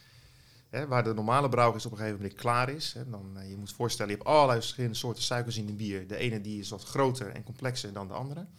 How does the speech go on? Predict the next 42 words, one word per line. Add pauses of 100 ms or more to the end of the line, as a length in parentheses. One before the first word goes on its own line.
(440)
Nou, (200)
de
normale
brouwgist
die
eet
die
suikers
op,
hè,
en
die
zet
die
om,
eh,
in,
eh,
in
allemaal,
eh, (280)
smaakstofjes
en,
eh,
en
alcohol
en
C
O
twee
natuurlijk,
dat
weten
we
allemaal. (220)
Maar
op
een
gegeven
moment
zijn
die